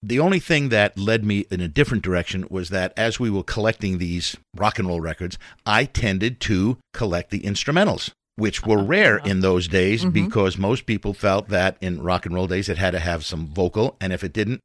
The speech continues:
Speaker 1: what's the point? And I have a whole collection of forty-fives from the fifties and sixties that are
Speaker 2: <laughs>
Speaker 1: instrumental. And so they turned out to be quite rare. But that got me going. And then I was able to start clarinet. I'm a clarinet and saxophone player in the fourth grade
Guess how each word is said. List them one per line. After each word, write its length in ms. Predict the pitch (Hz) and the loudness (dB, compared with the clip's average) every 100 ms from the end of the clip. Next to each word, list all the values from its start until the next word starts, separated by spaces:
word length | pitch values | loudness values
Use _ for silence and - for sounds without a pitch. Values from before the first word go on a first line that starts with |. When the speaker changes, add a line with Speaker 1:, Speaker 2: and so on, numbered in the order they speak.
| _ | _
Speaker 1:
what's 260 | 92 - - | -4 -2 -2
the 100 | 98 | 0
point? 420 | 147 107 69 - _ _ _ _ - | 2 2 -2 -12 _ _ _ _ -4
And 320 | 92 87 90 | -2 -2 -2
I 120 | 87 | -2
have 200 | 90 98 | 0 0
a 60 | 90 | 2
whole 220 | 107 110 | 0 0
collection 480 | - 95 104 110 - | 0 0 0 -2 -2
of 240 | 90 90 | 0 0
forty-fives 920 | - - 101 117 - 95 87 87 98 - | -2 -2 0 0 2 2 2 0 -4 -6
from 340 | - 98 110 | -2 0 0
the 260 | 98 92 95 _ | 0 0 -2 _
fifties 380 | - 107 104 98 | -4 -2 -2 -4
and 100 | 101 | -4
sixties 380 | 98 95 113 104 | -6 -6 -6 -2
that 100 | 101 | 0
are 80 | 120 | 0
Speaker 2:
<laughs> 80 | 131 | 0
Speaker 1:
instrumental. 520 | - 156 202 98 - - | 2 4 4 4 -4 -6
And 180 | 98 90 | -6 0
so 140 | 113 | 2
they 100 | 104 | 2
turned 240 | - 117 | 2 2
out 140 | 104 101 | 2 2
to 80 | 92 | -2
be 140 | 90 | -4
quite 260 | - 90 123 | 0 0 0
rare. 160 | 135 | 0
But 200 | 80 95 | 0 0
that 280 | 107 113 - - | 2 2 0 -6
got 240 | 92 107 - | 0 0 2
me 100 | 92 | 0
going. 340 | 87 82 113 - - | 0 -2 -6 -10 -8
And 320 | 95 92 90 | -4 -2 -2
then 160 | 92 92 | -2 0
I 180 | 95 92 - | 0 -2 -4
was 260 | 95 87 | -4 -2
able 260 | 98 101 95 | -2 -2 -4
to 260 | - 98 90 | -2 -2 -2
start 380 | - 98 92 - - | -2 0 0 -4 -6
clarinet. 400 | - 120 98 92 | 0 2 2 2
I'm 100 | 95 | -2
a 60 | 98 | -2
clarinet 300 | 104 98 101 | -2 -2 -4
and 80 | 107 | -2
saxophone 420 | 87 - 87 85 | -2 -2 -8 -6
player 300 | 85 85 - - - | -4 -4 -6 -16 -12
in 80 | 90 | -8
the 80 | 90 | -2
fourth 280 | 110 117 - | 0 0 2
grade 380 | 120 104 104 | 2 0 -2